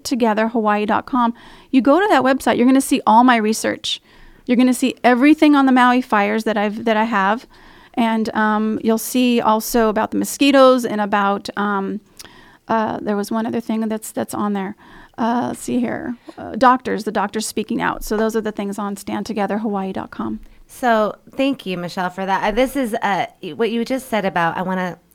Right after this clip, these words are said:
Speaker 2: say about Josh Green and about the speech. I did watch this speech that he gave. I can't remember who it was to. Was it the U N?
Speaker 1: The U N,
Speaker 2: It was
Speaker 1: United
Speaker 2: the U N,
Speaker 1: Nations.
Speaker 2: right?
Speaker 1: Mm-hmm.
Speaker 2: And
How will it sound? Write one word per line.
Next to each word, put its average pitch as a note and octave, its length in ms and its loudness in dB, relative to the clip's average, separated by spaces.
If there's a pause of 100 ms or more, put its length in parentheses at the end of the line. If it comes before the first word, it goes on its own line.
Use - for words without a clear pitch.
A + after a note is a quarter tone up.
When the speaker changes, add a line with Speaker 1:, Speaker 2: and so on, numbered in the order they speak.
(100)
Speaker 2:
say - 140 -8
about F3 200 -6
Josh F3 280 -4
Green F3 300 -6
and E3+ 80 -4
about E3 260 -6
the E3 80 -12
speech. - 460 -14
I G#3+ 340 -2
did G#3+ 280 -8
watch F3 440 -4
this D#3+ 220 -8
speech - 640 -12
that E3 60 -10
he E3 120 -12
gave. F3+ 240 -8
I F3+ 60 -6
can't A3+ 240 -12
remember G3+ 120 -12
who G3 160 -10
it - 40 -14
was - 80 -20
to. G3+ 200 -6 (260)
Was G#3 180 -2
it A#3 200 -2
the G#3+ 100 -4
U G#3+ 200 -4
N? G3 240 -6
Speaker 1:
The B3 80 0
U A3+ 260 2
N, B3+ 160 -2
Speaker 2:
It G#3+ 180 2
was G#3+ 140 0
Speaker 1:
United - 20 0
Speaker 2:
the G#3+ 200 0
U G#3 80 2
N, - 0 -
Speaker 1:
Nations. F3+ 200 2
Speaker 2:
right? G#3 340 -2
Speaker 1:
Mm-hmm. B3 320 -6
Speaker 2:
And G3 180 0